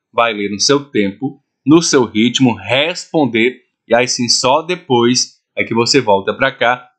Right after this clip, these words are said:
pro nosso gabarito, pra nossa explicação. Então a primeira questão já tá na tela, vem com a banca fepese e envolve segurança pública. Em quatorze de fevereiro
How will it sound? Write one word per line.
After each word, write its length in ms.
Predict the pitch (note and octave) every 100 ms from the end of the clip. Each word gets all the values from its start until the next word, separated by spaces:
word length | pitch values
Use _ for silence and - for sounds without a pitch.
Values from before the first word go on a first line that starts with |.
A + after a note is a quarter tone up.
| _
pro 120 | E3
nosso 400 | C#3 A2 G#2+ D3
gabarito, 840 | C3 G#2 C3 C#3+ C3 B2 C3+ C#3 _ _ -
pra 200 | C#3 A#2
nossa 600 | G#2 G#2 - A#2 A2+ _ _ -
explicação. 880 | D#3 F#3 F#3 - A#2 G#2+ C3+ - - _ _ _ _ _ _ _ _ _ _ _ _ _ _ _ _ _ _ _ _ _ _ _ -
Então 180 | F#2+
a 60 | A#2+
primeira 300 | B2+ B2+ B2+
questão 480 | C3 B2 - E3+ F#3+
já 160 | C3+
tá 180 | B2+ G2+
na 160 | G2+ B2
tela, 480 | - F3+ F3+ F3+ F3+ _ _ _
vem 360 | A2 C#3 F3 E3+
com 80 |
a 80 | B2+
banca 400 | G2 A2 G2+ G#2
fepese 840 | B2+ E3+ - D3+ E3+ D#3+ E3 E3+ _ _ -
e 120 | C3
envolve 800 | D#3+ A#2+ C3+ C#3 C3 D3 - -
segurança 840 | - G3+ F#3 D#3+ C#3 D#3 - F3 -
pública. 400 | D3 G#2+ D#2 _ _ _ _ _ _ _ _ _ _ _ _ _ _ -
Em 100 | B2+
quatorze 600 | F3 E3+ - A3+ B3+ A3+
de 100 | F3+
fevereiro 800 | D3+ B2 B2 G#2 G2 G2+ E3+ -